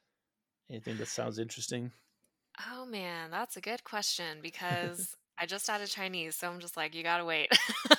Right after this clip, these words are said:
Speaker 2: You,
Speaker 1: That's
Speaker 2: you
Speaker 1: a
Speaker 2: gotta
Speaker 1: big
Speaker 2: let
Speaker 1: one,
Speaker 2: yourself
Speaker 1: yeah.
Speaker 2: process. Um,
Speaker 1: <laughs>
Speaker 2: that is a big one. I think in the future, I'll give, like, sort of a, a general list. So I would still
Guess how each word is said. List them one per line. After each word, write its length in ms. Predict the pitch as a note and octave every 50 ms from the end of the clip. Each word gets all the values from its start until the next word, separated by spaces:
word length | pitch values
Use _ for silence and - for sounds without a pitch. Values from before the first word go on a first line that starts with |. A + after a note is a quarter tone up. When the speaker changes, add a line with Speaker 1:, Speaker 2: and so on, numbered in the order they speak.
| - - - G#3 - - - F#4 A4+ A4 G4 - -
Speaker 2:
You, 80 | F#3 F3+
Speaker 1:
That's 180 | D3+ D#3 F3+
Speaker 2:
you 20 | E3
Speaker 1:
a 40 |
Speaker 2:
gotta 200 | - F3+ F#3 G#3
Speaker 1:
big 20 | G#3
Speaker 2:
let 100 | G3+ -
Speaker 1:
one, 20 |
Speaker 2:
yourself 220 | G3 - - E3+ -
Speaker 1:
yeah. 20 |
Speaker 2:
process. 440 | E3 D3+ - - - - - - - -
Um, 420 | - F#3 F#3 F#3 F3+ F3+ F3+ F3+ F#3 -
Speaker 1:
<laughs> 260 | - - - - -
Speaker 2:
that 160 | - G#3 G#3
is 140 | G#3+ G3 F#3+
a 60 | F3+
big 220 | E3 E3+ E3+ E3
one. 360 | - E3 E3 D#3+ E3 D#3+ D#3+ - -
I 80 | F#3+ F#3
think 220 | - B3+ C4+ D4 D#4+
in 100 | C#4 A#3
the 60 | G#3
future, 600 | - - G3+ G3+ - - A3 G#3 G#3 G3+ G3+ - -
I'll 140 | F#3 F#3 F#3+
give, 260 | G3 A3+ G#3+ G3+ -
like, 160 | F#3 E3+ E3 -
sort 220 | - F3 E3+ E3+
of 100 | E3+ D#3+
a, 280 | E3 D3+ D3+ D3+ D3+ - -
a 60 | F3
general 480 | E3+ - E3+ E3 E3 D#3+ D#3+ D#3+ D#3 D#3+
list. 440 | C#3+ - - - - - - - - _
So 160 | - - - F3
I 120 | F3 F3+
would 160 | F3+ F3+ F3+ -
still 640 | - - - G3 G3+ G3+ G3+ G3+ G3 F#3+ G3 G3+